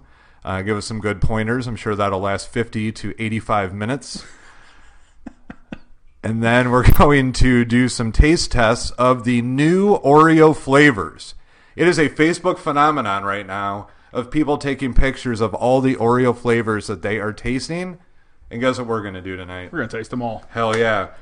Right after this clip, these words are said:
Speaker 1: We have ten?
Speaker 2: Ten.
Speaker 1: Ten. Ten packs of Oreos. I plan on eating every single Oreo out of there.
Speaker 2: <laughs> That's amazing.
Speaker 1: Yeah, right?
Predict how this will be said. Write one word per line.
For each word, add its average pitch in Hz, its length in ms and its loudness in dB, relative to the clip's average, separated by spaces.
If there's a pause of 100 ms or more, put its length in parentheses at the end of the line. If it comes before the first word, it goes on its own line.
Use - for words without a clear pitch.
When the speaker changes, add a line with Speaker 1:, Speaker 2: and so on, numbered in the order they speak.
Speaker 1:
We 143 120 -2
have 170 360 -2 (260)
ten? 185 500 -4 (220)
Speaker 2:
Ten. 113 420 -8
Speaker 1:
Ten. - 440 -6 (440)
Ten 185 500 -2
packs 160 420 6
of 139 100 0
Oreos. 104 680 4 (440)
I 113 120 0
plan 120 300 2
on 113 160 2
eating 107 340 -2
every 117 580 -2
single 101 800 -4
Oreo 87 640 -8 (140)
out 85 160 -8
of 80 80 -12
there. 80 280 -16 (180)
Speaker 2:
<laughs> - 180 -16
That's - 260 -14
amazing. 113 580 -12 (120)
Speaker 1:
Yeah, 104 160 0
right? 92 360 -2